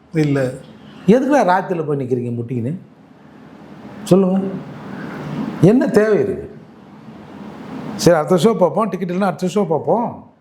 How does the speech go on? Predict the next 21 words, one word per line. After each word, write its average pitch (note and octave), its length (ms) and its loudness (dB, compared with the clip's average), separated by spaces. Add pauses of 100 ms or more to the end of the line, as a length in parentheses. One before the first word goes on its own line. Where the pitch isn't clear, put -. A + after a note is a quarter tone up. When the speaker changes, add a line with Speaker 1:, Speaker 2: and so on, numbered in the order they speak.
(300)
Speaker 2:
உன் E3+ 140 0
தலைவன் A3 360 0
படம் G#3 160 2
ஒரு F#3+ 120 -2
பத்து F#3 240 2
நாள் G#3+ 140 2
ஓடினா G3 280 0
நல்லது G3 280 0
தானே? D#3+ 400 -2 (600)
விஜய் F#3+ 280 4
படம் F3 300 -2
வெற்றிகரமான E3+ 500 -2
பத்தாவது D#3 420 0
நாள், C#3 260 -2 (400)
எதுக்கு A3 300 2
மூணு G#3+ 260 2
நாளே A3 240 0
அவிச்சு G#3 360 0
கொட்டி G#3+ 220 -2
தின்னு G#3+ 480 -2 (540)
பேதியாய் G3 580 2